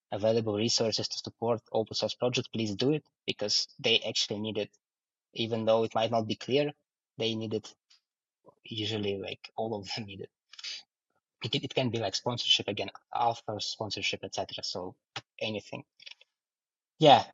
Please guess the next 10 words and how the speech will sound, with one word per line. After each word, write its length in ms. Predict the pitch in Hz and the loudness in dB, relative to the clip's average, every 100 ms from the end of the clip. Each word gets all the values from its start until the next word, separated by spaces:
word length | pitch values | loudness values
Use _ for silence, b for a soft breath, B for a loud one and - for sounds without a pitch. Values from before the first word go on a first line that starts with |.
| - | 8
and, 420 | 131 143 151 147 - 160 | 10 10 8 6 6 8
uh, 560 | 151 156 151 147 139 131 - _ _ _ _ _ _ _ _ | 8 8 8 8 6 2 -6 _ _ _ _ _ _ _ _
second 440 | - 185 185 185 - | 4 6 6 2 2
thing 200 | 175 147 | 2 4
that 120 | 135 | 6
I 80 | 135 | 6
want 240 | 135 131 | 6 6
to 80 | - | 6
say 480 | - - 139 151 139 | 6 8 6 6 2
is 360 | 120 120 - | -2 -2 -6